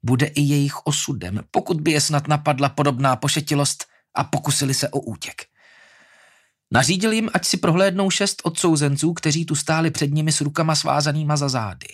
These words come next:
Citrin, Eisenbach, Abramovič a Balabán a další dvojice, která se zdaleka nedostala tak daleko jako oni. Ti dva si nedali pozor a nezbavili se cenností.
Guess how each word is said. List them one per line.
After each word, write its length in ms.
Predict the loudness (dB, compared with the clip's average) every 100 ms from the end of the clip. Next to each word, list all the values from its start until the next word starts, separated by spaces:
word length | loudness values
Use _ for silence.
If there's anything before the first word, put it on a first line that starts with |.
| _ _ _ _ -4
Citrin, 580 | -4 0 0 2 -2 0
Eisenbach, 680 | 0 2 0 0 -2 -4 -8 -2
Abramovič 720 | 2 2 2 0 0 -4 -6 -10 _ _
a 80 | 0
Balabán 640 | 2 2 2 -2 -4 -6 -6 -2
a 160 | -2
další 500 | 2 2 2 0 -2
dvojice, 320 | 0 0 0
která 320 | -2 0 0 0
se 160 | -2
zdaleka 440 | -2 -2 -2 -2 -2
nedostala 460 | 0 -2 -2 -2
tak 160 | -2 -2
daleko 320 | -4 -4 -4
jako 220 | -4 -6
oni. 220 | -10 -16 -20 -20 -20 -20 -20 _ _ _ _ _ _ -4
Ti 100 | 0
dva 220 | 2 2
si 180 | 2 2
nedali 360 | 2 2 2 0
pozor 460 | 0 0 0 -2 0
a 60 |
nezbavili 580 | 2 0 0 0 0 -2
se 140 | -2
cenností. 640 | -6 -6 -8 -10 -14 -18